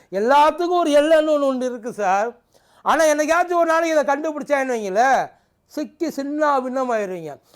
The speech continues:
வெளியில வந்த அத்தனை பேரும் ஒட்டுமொத்தமா கவர்மெண்ட் மேல திருப்பிக்கிட்டாங்கன்னு வைங்க, வேணும்னே பழி வாங்கிட்டாங்க. இல்ல, தப்பு பண்ண தூக்கி உள்ள வை. அது உள்ள வைக்கிறதுக்கான காரணத்தை சொல்லு.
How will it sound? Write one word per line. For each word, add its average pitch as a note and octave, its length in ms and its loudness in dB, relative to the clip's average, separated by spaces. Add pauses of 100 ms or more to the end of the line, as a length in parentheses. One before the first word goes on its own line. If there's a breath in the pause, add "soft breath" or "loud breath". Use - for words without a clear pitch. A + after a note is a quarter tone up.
(140 soft breath)
வெளியில E4+ 340 4
வந்த D4+ 180 2
அத்தனை D4 340 2
பேரும் C4+ 420 0 (180)
ஒட்டுமொத்தமா E4 680 0
கவர்மெண்ட் E4+ 460 0
மேல D#4 200 2
திருப்பிக்கிட்டாங்கன்னு D4+ 800 -2
வைங்க, A#3+ 240 0 (200 loud breath)
வேணும்னே C#4+ 440 4
பழி C4 240 -2
வாங்கிட்டாங்க. A#3+ 340 -2
இல்ல, B3+ 360 0 (240 soft breath)
தப்பு C4 380 2
பண்ண D#4+ 240 0
தூக்கி G4 220 0
உள்ள G4+ 300 2
வை. F3+ 280 -2 (520)
அது C#4 200 2
உள்ள F#4 320 2
வைக்கிறதுக்கான D#4+ 440 0
காரணத்தை D#4+ 480 2
சொல்லு. A3 300 -2